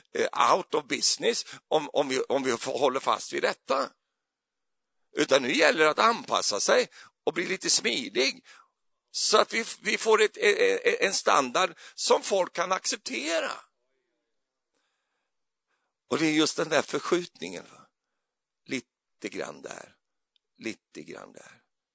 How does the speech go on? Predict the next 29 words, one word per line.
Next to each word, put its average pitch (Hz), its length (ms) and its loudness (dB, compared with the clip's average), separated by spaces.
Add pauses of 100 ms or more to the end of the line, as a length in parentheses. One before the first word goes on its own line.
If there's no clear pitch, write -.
(280)
lite - 340 -14
grann 64 280 -14
där. 50 180 -20 (960)
Och 156 140 -4
helt 139 180 -2
plötsligt 175 360 -4
så - 100 -4
upptäcker - 480 -8
människor, 117 500 -12 (340)
"Jag 104 240 -4
är 180 100 -4
på - 140 -6
en 143 60 -6
plats - 420 -8
jag 110 100 -6
inte 113 160 -16
vill 90 180 -14
vara - 320 -10
på." - 240 -12 (1700)
Och 143 140 -6
så 127 100 -2
ställer 147 280 0
de 107 80 -6
sig 117 120 -6
frågan, 104 480 -4 (600)
"Hur 139 300 -4
hamnar 101 460 -6
jag 92 200 -6
här?" - 440 -8